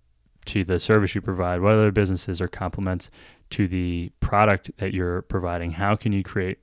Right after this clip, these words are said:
relationships with those other businesses such that, you know, it would make sense in some way or another to,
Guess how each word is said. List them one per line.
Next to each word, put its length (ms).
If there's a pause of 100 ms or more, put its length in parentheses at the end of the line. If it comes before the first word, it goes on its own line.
relationships 840
with 160
those 260
other 220
businesses 640 (520)
such 480
that, 340
you 100
know, 240
it 140
would 180
make 260
sense 640 (240)
in 140
some 240
way 120
or 100
another 460 (100)
to, 640